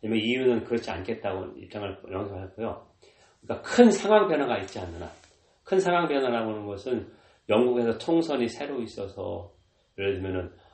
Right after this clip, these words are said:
어, 브렉시트 협상에 좀 호의적인, 잘해보겠다는 정당이 그러거나, 아니면은 영국에서 제이 국민투표가 있든지, 이런 거는 좀 아직까지 가능성이 낮기 때문에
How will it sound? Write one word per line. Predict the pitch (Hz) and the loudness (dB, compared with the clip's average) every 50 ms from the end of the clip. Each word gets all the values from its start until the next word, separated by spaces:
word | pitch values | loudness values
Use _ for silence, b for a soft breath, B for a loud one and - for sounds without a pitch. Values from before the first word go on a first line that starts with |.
| b b | b b
어, | - - - - - - - - - - - - - 87 - - - - _ _ | -14 -12 -10 -10 -10 -8 -8 -8 -8 -10 -10 -12 -12 -14 -16 -18 -20 -20 _ _
브렉시트 | - 110 101 95 - - 113 | -8 -8 -8 -8 -8 -8 -8
협상에 | 95 - - 101 92 - | -8 -8 -8 -10 -8 -4
좀 | 123 117 110 | -4 -4 -4
호의적인, | - - - 170 180 180 - - 120 98 98 90 - - - _ _ _ _ _ _ _ _ | -6 -4 0 2 2 2 2 0 -4 -4 -4 -6 -8 -10 -14 _ _ _ _ _ _ _ _
잘해보겠다는 | - - 113 110 120 120 123 113 113 - 113 107 101 95 | -8 -6 -4 -2 0 0 0 0 -2 -2 -4 -6 -6 -6
정당이 | 92 98 98 98 104 95 95 | -8 -8 -6 -4 -4 -4 -4
그러거나, | 95 98 92 95 - - 113 104 101 98 95 | -4 -6 -6 -6 -8 -12 -16 -14 -12 -10 -8
아니면은 | 92 98 98 98 98 98 104 101 | -8 -8 -8 -8 -8 -8 -8 -6
영국에서 | 90 92 92 98 98 92 95 92 - | -6 -6 -6 -6 -8 -8 -10 -12 -14
제이 | - - 101 104 123 135 - | -14 -10 -8 -6 -6 -6 -6
국민투표가 | - - 101 104 107 95 92 - - - - 95 90 87 | -8 -8 -8 -6 -6 -8 -10 -14 -18 -18 -14 -12 -12 -12
있든지, | - - 85 80 80 - 87 - - b b b b b b b b - | -12 -14 -16 -16 -16 -16 -18 -20 -20 b b b b b b b b -2
이런 | 110 110 113 120 | 0 2 4 4
거는 | 127 131 120 120 | 4 4 4 2
좀 | 120 120 | 2 2
아직까지 | 107 104 - - - 123 113 107 | 0 0 -2 -2 -4 -6 -6 -6
가능성이 | - - 104 104 123 123 117 - 131 123 113 | -6 -4 -2 -2 0 -2 -2 -2 -2 -2 -2
낮기 | 101 117 - - 120 - - | -2 -4 -8 -8 -10 -8 -6
때문에 | 120 104 95 95 120 139 117 | -8 -6 -4 -2 0 2 2